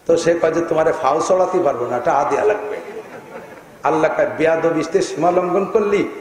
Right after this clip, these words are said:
মায়েরও কিনে খাওয়া লাগে।" মাংনা কেউ মারেও না। কয় যে, "পাঁচ হাজার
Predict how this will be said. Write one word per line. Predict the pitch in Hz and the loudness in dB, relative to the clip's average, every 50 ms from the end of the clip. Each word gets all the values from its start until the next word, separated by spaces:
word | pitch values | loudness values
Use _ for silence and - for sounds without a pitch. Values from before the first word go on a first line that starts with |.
| - - | -14 -12
মায়েরও | 139 139 147 147 151 147 143 147 151 147 - | -8 -4 -2 0 2 2 2 2 0 0 0
কিনে | - 165 139 135 | -2 -2 -2 -2
খাওয়া | 123 - 117 104 - | -4 -4 -4 -4 -2
লাগে।" | - - - - - - - - - - - - - - - - - - - - - - - - - - - - - - - - - - - - - - - - - - - | -2 -2 -4 -4 -8 -12 -12 -14 -16 -18 -20 -20 -20 -20 -20 -20 -20 -20 -18 -20 -18 -18 -18 -18 -18 -16 -16 -18 -18 -18 -20 -20 -20 -20 -20 -20 -16 -14 -14 -14 -10 -6 -2
মাংনা | 160 185 202 208 240 247 247 262 254 254 | 2 2 2 2 2 0 0 2 2 2
কেউ | 254 247 269 277 277 | 4 4 4 4 4
মারেও | 247 247 247 214 214 247 226 - 233 202 | 4 2 2 2 2 2 2 4 2 2
না। | 202 208 139 139 127 107 92 - - - - - - - - - - - - - - - - - - - - | 2 0 -2 -2 -2 -2 -4 -6 -8 -10 -12 -14 -14 -16 -16 -16 -16 -16 -14 -12 -10 -8 -8 -8 -6 -2 0
কয় | 220 214 214 | 2 2 2
যে, | 233 | 2
"পাঁচ | 226 214 226 220 226 220 262 | 2 2 2 2 2 0 0
হাজার | 247 220 254 | 2 2 2